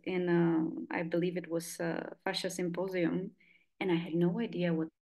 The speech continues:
they are talking about. And I was like, "This is about the, the tensegrity thing? Like, is it?" But, and it was resonating somehow. I knew that there is something on it, but I couldn't understand some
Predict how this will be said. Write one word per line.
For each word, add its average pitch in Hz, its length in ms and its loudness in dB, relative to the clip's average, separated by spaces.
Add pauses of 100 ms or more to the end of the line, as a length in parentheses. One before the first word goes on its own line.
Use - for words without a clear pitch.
(140)
they 160 80 -2
are 165 100 -2
talking 185 340 -4
about. - 280 -2
And - 100 -4
I 156 40 4
was 160 120 -2
like, 170 240 -8
"This 226 160 -14
is - 140 -6
about 254 300 -2
the, 175 280 -2 (760)
the 175 80 -2
tensegrity 202 720 0
thing? 339 240 8 (240)
Like, 175 200 -4
is 185 140 -6
it?" 202 240 -8 (140)
But, - 140 -6 (180)
and 202 180 -2
it 220 120 -2
was 254 240 0
resonating 208 920 2 (160)
somehow. - 640 -4
I 175 120 2
knew 226 260 6
that 196 300 2
there 202 160 4
is 202 120 -4
something 196 380 0
on 175 120 4
it, 160 180 2
but - 200 -2
I 175 220 -4
couldn't 190 360 0
understand 175 800 2
some 165 420 -2